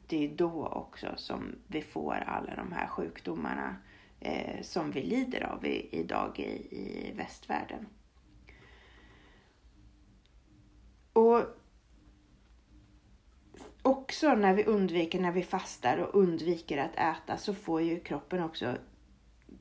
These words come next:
tid att städa. Det kommer inte hela tiden in ny mat. Så då f-, kan vi liksom städa, ja, men tarmar och lever och så. Ja, alla de här, de får liksom tid att,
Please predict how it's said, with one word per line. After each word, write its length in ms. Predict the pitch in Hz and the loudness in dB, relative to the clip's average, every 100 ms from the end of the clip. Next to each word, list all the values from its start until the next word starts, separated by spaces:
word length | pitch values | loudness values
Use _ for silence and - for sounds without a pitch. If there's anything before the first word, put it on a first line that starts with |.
| - - | -20 -4
tid 460 | - 277 233 165 - | 2 4 4 2 -2
att 180 | - | -6
städa. 760 | - - 269 226 - 233 - 185 - - - | -8 0 2 4 2 2 0 0 -12 -20 -6
Det 180 | - | -4
kommer 300 | 190 214 226 | 4 6 6
inte 240 | 226 185 156 | 4 2 -2
hela 300 | 185 160 160 | -2 0 0
tiden 340 | 190 165 175 | -2 0 0
in 300 | 233 208 165 - - - | 2 2 0 -4 -12 -4
ny 340 | 190 233 269 - | 2 4 4 2
mat. 420 | 76 202 - - - - - - | 0 0 -2 -12 -20 -20 -20 -12
Så 160 | - | -6
då 140 | 190 214 | 2 2
f-, 180 | 214 - | 2 -4
kan 260 | 202 254 254 | 2 2 4
vi 120 | 202 | 2
liksom 260 | 165 160 | 2 -6
städa, 680 | 160 - 87 71 - 98 90 - - _ - - - | -8 -2 -2 -2 -2 -2 -2 -8 -20 _ -20 -20 -4
ja, 20 | 190 | -2
men 140 | 156 | -2
tarmar 880 | - - 165 165 170 160 143 143 - | -4 4 6 6 2 -2 -2 -2 -4
och 440 | - - - - - - - | -4 -4 -4 -6 -10 -18 -8
lever 920 | 180 185 190 185 165 160 85 80 - | 4 6 6 4 4 2 0 2 0
och 500 | - - - - - | -2 -4 -4 -4 -6
så. 500 | - 151 104 - 73 - - - - | -4 -2 -2 -4 -10 -12 -20 -20 -8
Ja, 320 | - 98 - - - - - - - - - - - | -4 -4 -6 -14 -20 -20 -20 -20 -20 -20 -20 -8 2
alla 280 | 220 - | 4 4
de 140 | 240 226 | 0 0
här, 200 | 156 185 | 0 2
de 180 | 196 196 | 2 2
får 240 | 214 185 | 4 4
liksom 360 | 180 - 190 196 | 4 0 -2 2
tid 360 | 294 233 - | 2 4 2
att, 240 | 151 - | 0 -2